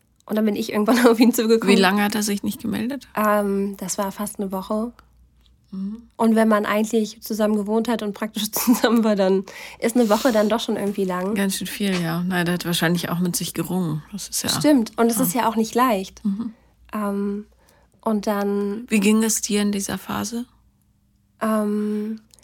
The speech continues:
Speaker 2: Also war es, es,
Speaker 1: komisch.
Speaker 2: ja, es kann ja auch eine Erleichterung sein für einen selbst, wenn da so viel Druck drin ist. Ähm,
Speaker 1: Als er dann Schluss gemacht hat oder in
Speaker 2: oh,
Speaker 1: dieser
Speaker 2: das
Speaker 1: Woche?
Speaker 2: zu wissen, dass es kommen wird.
Speaker 1: Ähm, das ist eine ganz komische Klarheit.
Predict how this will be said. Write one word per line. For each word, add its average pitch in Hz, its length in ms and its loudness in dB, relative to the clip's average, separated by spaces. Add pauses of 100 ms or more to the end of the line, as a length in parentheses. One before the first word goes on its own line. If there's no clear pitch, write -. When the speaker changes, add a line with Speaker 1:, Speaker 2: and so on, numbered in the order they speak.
(180)
Speaker 2:
Also 196 300 2
war 196 140 8
es, 202 60 4
es, 240 60 6
Speaker 1:
komisch. 208 500 2
Speaker 2:
ja, 208 320 2
es 151 120 -2
kann 208 180 0
ja 175 180 2
auch - 120 -6
eine - 100 2
Erleichterung 165 640 0
sein 160 260 -2
für - 140 -10
einen 170 160 -2
selbst, 175 400 -4
wenn 185 120 -2
da 170 100 0
so 170 80 -4
viel 175 160 -8
Druck - 320 -4
drin 185 200 -2
ist. - 360 -4 (1160)
Ähm, 180 260 4
Speaker 1:
Als 170 120 4
er - 60 4
dann 196 160 2
Schluss - 260 -6
gemacht 302 300 0
hat 262 160 0
oder 226 240 0
in 208 80 0
Speaker 2:
oh, 190 80 2
Speaker 1:
dieser 214 80 -2
Speaker 2:
das 190 160 4
Speaker 1:
Woche? 190 160 0
Speaker 2:
zu 180 60 -2
wissen, 185 300 2
dass 160 180 -2
es - 120 -6
kommen 175 320 -2
wird. - 220 -10 (600)
Speaker 1:
Ähm, 214 480 0 (360)
das 208 180 -4
ist 220 100 -4
eine 214 120 0
ganz 202 240 -4
komische 220 360 -4
Klarheit. 196 840 -6